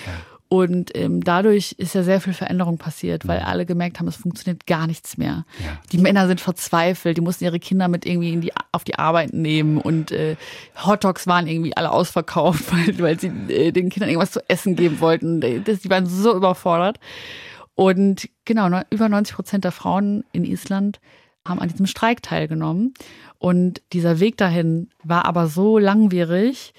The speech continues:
Speaker 2: dass, und das ist ja so ein kleines Land, ne? Also
Speaker 1: Mhm.
Speaker 2: ich glaube, dadurch, dass die da so gut vernetzt sind
Speaker 1: Stimmt.
Speaker 2: und, äh, sind ja auch viele Verwandte dort, also, ähm,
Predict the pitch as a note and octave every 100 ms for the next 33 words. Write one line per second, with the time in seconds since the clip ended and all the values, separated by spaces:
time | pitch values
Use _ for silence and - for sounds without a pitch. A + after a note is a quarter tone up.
0 | - - - - _ _ _ - E3+ E3+
1 | - G#3 G3 F#3 - F#3 F3+ - G#3+ G#3
2 | - F#3+ F#3 E3 D#3 D#3 F#3 - E3+ F3
3 | F#2 F#3 F#3+ G#3 G3+ G#3+ G#3+ _ _ _
4 | F#3 F#3 G3+ G3 F3 F#3+ F#3 E3+ E3+ F#3
5 | F3+ F3+ E3+ G#3 - - G#3+ A3+ - -
6 | - - - A2+ G2 _ _ F#3 F3+ E3+
7 | - - - F3+ F3+ E3+ F3+ - E3+ -
8 | G3 F3+ - D#3+ F3 A3 A#3+ G#3 A3 A3
9 | A3+ - F3 E3+ E3 - - - F3+ E3+
10 | F3 F3